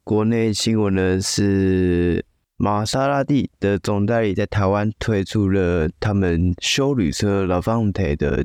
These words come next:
G T Performance 测试车，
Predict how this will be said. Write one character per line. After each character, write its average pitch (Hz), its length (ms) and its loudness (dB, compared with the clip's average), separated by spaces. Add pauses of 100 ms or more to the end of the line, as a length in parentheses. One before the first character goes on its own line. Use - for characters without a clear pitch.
(100)
G 117 320 0
T 113 340 0
Performance 107 800 -2 (100)
测 104 240 -2
试 87 320 -2
车， - 320 -2